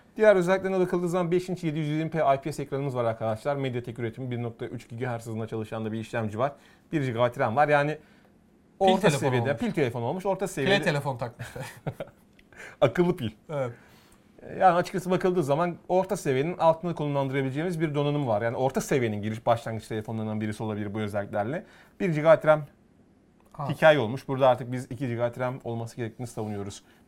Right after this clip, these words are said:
Speaker 1: Belli bir, e, fiyat segmentinin üstündeki telefonlarda. Türkiye'ye gelir mi? Üstüne basılmış bir markayla neden olmasın? Yani hani bu
Speaker 2: Olur.
Speaker 1: adamın eli F yedisi Türkiye'ye geldi ve çok sattı mı?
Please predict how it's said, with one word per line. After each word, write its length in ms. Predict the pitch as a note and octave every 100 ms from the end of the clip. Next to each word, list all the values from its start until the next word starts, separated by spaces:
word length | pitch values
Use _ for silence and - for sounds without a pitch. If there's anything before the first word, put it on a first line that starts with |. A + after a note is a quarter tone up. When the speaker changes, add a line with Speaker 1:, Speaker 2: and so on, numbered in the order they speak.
| B2+
Speaker 1:
Belli 280 | A#2 A2
bir, 180 | G#2+ A2
e, 260 | A2+ A2 G#2
fiyat 260 | - A2
segmentinin 420 | A2 A2 G#2+ G#2 G#2+
üstündeki 240 | - G#2
telefonlarda. 600 | A2 G#2 G#2+ G#2+ B2 F#3 - - -
Türkiye'ye 420 | - G#3+ F#3+ G#3 G3+
gelir 200 | G3 F3+
mi? 100 | F3+
Üstüne 380 | E3+ F3 F3
basılmış 320 | D#3 - D#3+ C#3+
bir 60 |
markayla 440 | C#3 C#3+ C#3 A#2+ C#3
neden 200 | C3 C3
olmasın? 360 | A#2 G#2 -
Yani 180 | A2 A2
hani 160 | A#2 A#2+
bu 60 |
Speaker 2:
Olur. 300 | B2+ E3 C#3+ A#2+
Speaker 1:
adamın 260 | B2 B2
eli 220 | A#2 C3
F 120 | B2 B2+
yedisi 340 | A#2+ A2 -
Türkiye'ye 320 | B2+ A2+ A#2
geldi 260 | A2 A#2+ A#2+
ve 60 |
çok 180 | A2+ B2
sattı 280 | - A#2+ C#3
mı? 140 | A#2+